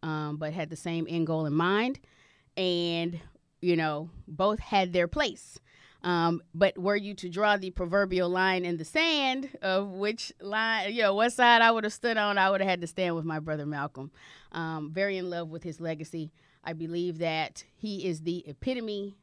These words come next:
of what God can do if you allow him to change you. I mean, this man went from being a pimp, uh, drug dealer, drug user, uh, you know, ne'er-do-well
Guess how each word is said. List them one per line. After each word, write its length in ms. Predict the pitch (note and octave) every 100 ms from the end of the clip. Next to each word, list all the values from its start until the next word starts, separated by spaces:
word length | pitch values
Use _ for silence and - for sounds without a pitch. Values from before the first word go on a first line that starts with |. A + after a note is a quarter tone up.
| _
of 160 | E3 D#3
what 260 | E3 E3 D#3
God 300 | F3 F3+ F3
can 200 | F#3 D#3
do 400 | D#3 E3 D#3+ D#3+ _ _ _ _ _ -
if 200 | E3+ E3+
you 140 | F3
allow 280 | E3 D#3+ D#3+
him 120 | D#3
to 140 | D#3
change 360 | D3 E3 D#3 D3
you. 200 | C#3 D#3 _ _ -
I 80 | D#3
mean, 240 | D#3 D3+
this 180 | E3+ E3
man 280 | E3+ D#3+ D#3+
went 180 | D#3+
from 100 | D#3
being 300 | D#3 D#3+ D#3
a 80 | D3
pimp, 320 | - F3+ E3 - _ _ D#3+
uh, 400 | D3+ D3+ D3 C#3+ D3+ _
drug 340 | D3+ E3 E3+ D#3+
dealer, 320 | D#3+ D#3+ D#3
drug 400 | D3+ E3 E3+ D#3+
user, 480 | E3 E3+ D#3+ D#3 D#3+ _ _ _ _ _
uh, 540 | D#3 D3+ D3+ D3 C#3 D3+
you 180 | - E3
know, 200 | D#3 D3
ne'er-do-well 960 | D3+ E3+ F3 E3+ E3+ E3 D#3 D3+ D3 D#3